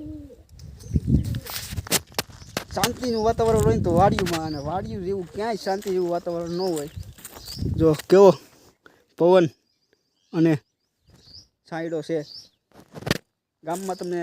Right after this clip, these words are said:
તડકો લાગશે, લૂ લાગશે, ગરમી થાય. અહીંયા એવું કાંઈ નહીં થાય.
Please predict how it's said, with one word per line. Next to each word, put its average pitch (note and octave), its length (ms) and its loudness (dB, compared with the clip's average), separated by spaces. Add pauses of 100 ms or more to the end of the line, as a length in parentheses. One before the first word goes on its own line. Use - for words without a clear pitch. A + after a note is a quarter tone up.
તડકો E3+ 380 -4
લાગશે, D#3+ 420 -2
લૂ D#3 320 -2
લાગશે, D3+ 460 -10 (680)
ગરમી F3+ 320 -6
થાય. D#3 260 -6 (280)
અહીંયા F3 240 0
એવું D#3 100 0
કાંઈ F#3 320 8
નહીં D3+ 180 8
થાય. D3+ 200 0